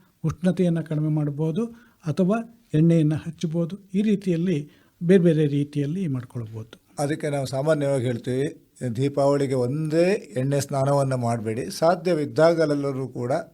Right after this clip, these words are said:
Speaker 2: ವಾರಕ್ಕೊಂದೋ ಇಲ್ಲ ತಿಂಗಳಿಗೊಮ್ಮೆ
Speaker 1: ಹೌದು.
Speaker 2: ಎಣ್ಣೆಯ ಸ್ನಾನವನ್ನ ಮಾಡಿದರೆ
Speaker 1: ಹೌದು.
Speaker 2: ನಿಮ್ಮ ದೇಹ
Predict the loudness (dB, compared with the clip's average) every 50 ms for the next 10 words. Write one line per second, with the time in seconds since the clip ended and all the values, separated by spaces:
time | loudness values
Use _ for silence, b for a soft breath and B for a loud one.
0 | _ 0 2 2 2 2 0 -2 -4 -4 -2 0 0 0 0 -2 -2 -2 -2 -2
1 | -2 -4 -2 0 2 2 2 2 2 2 2 2 0 0 -2 -8 -20 _ _ _
2 | -4 0 4 4 6 6 6 6 6 4 4 2 0 0 0 2 4 2 2 2
3 | 0 0 0 0 0 0 -2 -2 0 0 0 -2 -2 -6 -4 -2 -2 -2 -4 -4
4 | -2 0 0 2 2 2 2 0 2 4 4 4 6